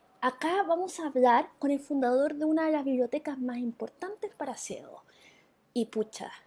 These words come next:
la verdad, yo encuentro que una vida sin libros, y no lo digo porque seas tú, una vida sin libros no vale la pena ser vivida.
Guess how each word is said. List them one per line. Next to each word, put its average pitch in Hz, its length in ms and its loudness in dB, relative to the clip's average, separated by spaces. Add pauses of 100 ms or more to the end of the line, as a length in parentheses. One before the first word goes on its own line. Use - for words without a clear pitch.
(220)
la 226 160 8
verdad, 214 400 4
yo 247 80 2
encuentro 311 340 0
que - 80 -4
una 294 160 2
vida 311 280 2
sin 277 300 -2
libros, 320 360 4 (560)
y 240 80 2
no 277 100 6
lo 277 80 6
digo 311 220 4
porque 330 240 0
seas 330 280 0
tú, 220 360 4 (420)
una 311 240 10
vida 330 220 6
sin 302 240 0
libros 330 680 4 (320)
no 339 300 10
vale 320 240 6
la 320 160 2
pena 285 240 0
ser 269 200 -4
vivida. 170 540 -6